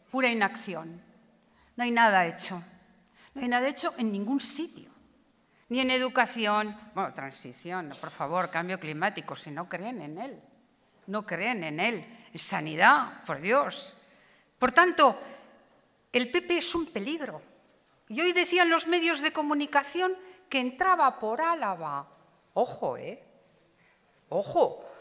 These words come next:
porque cuando el P P entra, entra, ya sabéis cómo, siempre a caballo. Porque o ellos juegan y tienen el balón, o lo rompen.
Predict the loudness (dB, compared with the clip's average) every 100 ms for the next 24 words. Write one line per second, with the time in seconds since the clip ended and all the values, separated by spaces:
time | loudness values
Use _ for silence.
0 | -18 2 2 2 0 -2 0 -2 0 2
1 | 2 4 4 4 2 4 6 8 6 2
2 | -14 -20 -20 _ _ -20 _ -4 0 8
3 | 12 12 12 10 4 0 2 0 0 2
4 | 4 6 6 4 2 -8 -20 -20 -20 _
5 | -20 -20 _ -6 0 2 2 2 0 0
6 | 0 0 0 -4 -4 -8 -18 -20 _ _
7 | _ _ _ _ -20 -20 8 10 10 6
8 | 4 4 2 -4 -16 -18 4 6 8 6
9 | 6 4 4 -2 6 8 8 6 4 -2
10 | 0 2 2 2 2 4 4 6 6 6
11 | 0 -8 -20 -20 -20 _ -2 -2 -20 -20
12 | _ _ _ _ _ -12 -10 -10 -10 -12
13 | -16